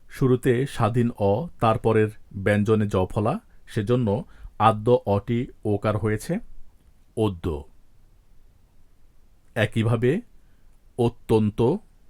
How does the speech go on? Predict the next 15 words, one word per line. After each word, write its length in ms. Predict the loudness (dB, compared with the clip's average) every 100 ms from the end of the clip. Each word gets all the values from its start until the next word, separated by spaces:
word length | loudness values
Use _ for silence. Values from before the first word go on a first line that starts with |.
| -20 _ -20 -20 -20 -20 -20 -20 -20 -20 -6
অত্যাচার, 600 | -4 -4 -2 -2 0 -2 -2 -6 -16 -20 -20 -20 _ -20 _ -20 -20 -20 _ -20 -20 -16 -2
কন্যা। 440 | 0 2 2 2 0 -4 -12 _ _ -20 -20 _ _ _ -20 _ _ _ _ -10 -4
এখানে 320 | 0 2 2 -2 -6 -20 -20 -10
শব্দের 420 | 0 0 2 -2
শুরুতে 460 | -2 -2 -2 0 -2 -2 -8 -20 -20 -18 2
ক 40 | 6 6 6
ব্যঞ্জনে 500 | 2 2 2 0 0 0
যুক্ত 340 | -2 -6 -2 2 2 0 0
অ 140 | 2 4
এর 200 | 2 0 2
পর 300 | 2 2 0 -6 -14 -18 -6 0
ন 20 | 4 4 4
এর 140 | 2
সাথে 360 | 0 -4 -2 -2 -2 -8 -16 -6
জফলা, 480 | 0 0 0 0